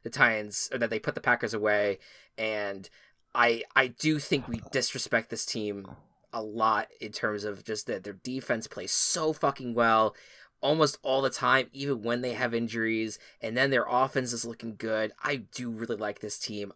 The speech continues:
I'm gonna pick the Titans in this matchup. I know that there's the chance that Ja'Marr Chase comes back,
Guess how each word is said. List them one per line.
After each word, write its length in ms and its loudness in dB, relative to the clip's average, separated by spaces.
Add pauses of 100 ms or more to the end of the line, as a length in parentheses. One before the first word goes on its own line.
I'm 180 -6
gonna 260 2
pick 280 -6
the 80 -2
Titans 480 -2
in 60 -14
this 160 -6
matchup. 460 -2 (340)
I 80 2
know 280 6
that 120 8
there's 180 4
the 100 -12
chance 580 0
that 140 -4
Ja'Marr 280 2
Chase 380 2
comes 220 -8
back, 360 2